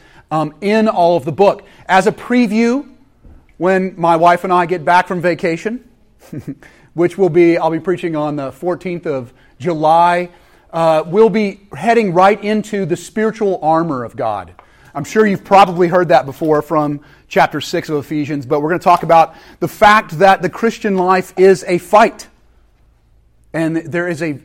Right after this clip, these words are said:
a deep sense in which we need to be equipped for that fight.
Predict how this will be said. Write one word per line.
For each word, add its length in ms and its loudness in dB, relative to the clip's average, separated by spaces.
a 200 -6
deep 480 -2
sense 480 -6
in 160 -8
which 200 -6
we 120 -6
need 160 -4
to 60 -12
be 100 -4
equipped 560 -6
for 200 -2
that 260 0
fight. 300 -4